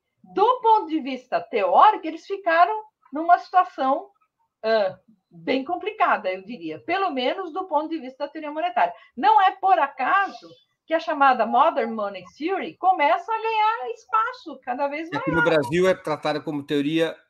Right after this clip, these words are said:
Speaker 2: Moder-, monetária moderna, né?
Speaker 1: É, teoria monetária moderna, né? É, é, é isso, né? A M M T, né? A gente chama de M M T, que é o Modern Money Theory, né?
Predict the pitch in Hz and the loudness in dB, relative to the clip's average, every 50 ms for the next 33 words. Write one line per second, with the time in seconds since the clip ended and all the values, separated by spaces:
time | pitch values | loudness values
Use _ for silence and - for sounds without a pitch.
0 | _ _ _ _ _ - - 139 139 131 123 117 135 139 143 139 135 143 - 143 | _ _ _ _ _ -10 -6 -4 -2 -2 -2 -2 -2 -2 0 0 -2 -6 -6 -2
1 | 139 135 131 123 - 139 139 143 139 139 127 120 117 107 95 - 104 104 107 120 | -2 -2 -2 -2 -2 -2 -2 -2 -2 -2 -4 -4 -6 -6 -6 -10 -14 -14 -14 -12
2 | 127 - 233 277 254 185 156 165 - 269 233 226 262 277 269 277 285 262 262 - | -8 -2 0 2 2 2 0 -2 -4 -4 -4 -2 -2 -4 -2 -2 -2 -2 -2 0
3 | 320 277 277 285 311 320 311 247 208 175 170 160 165 185 254 294 262 220 208 208 | 0 0 0 0 0 -2 0 0 -2 -4 -4 -6 -4 -2 0 0 0 0 -2 -4
4 | 196 175 175 170 - - - - - - - - - - - - 226 254 226 - | -4 -4 -4 -4 -6 -8 -10 -12 -14 -16 -18 -18 -18 -14 -10 -8 -8 -8 -8 -10
5 | - - - _ 180 220 302 - - - 135 170 196 220 254 254 254 254 247 254 | -16 -20 -16 _ -6 -4 -4 -4 -4 -4 -4 -2 -2 -2 -2 -2 -2 -2 -2 -2
6 | 247 _ - 185 156 - - 170 185 190 220 240 214 - - - 175 185 175 175 | -6 _ -12 -12 -12 -10 -8 -8 -8 -6 -8 -12 -14 -16 -16 -16 -16 -14 -14 -14
7 | 180 185 185 - - - - _ - 151 151 151 127 - 139 139 151 160 170 185 | -14 -14 -16 -16 -20 -20 -20 _ -16 -16 -16 -16 -14 -12 -12 -8 -2 0 0 0
8 | 190 180 165 165 170 160 165 170 170 - _ - - - 226 233 247 - - | 0 0 -4 -12 -12 -16 -16 -16 -16 -20 _ -20 -20 -20 -20 -20 -20 -20 -20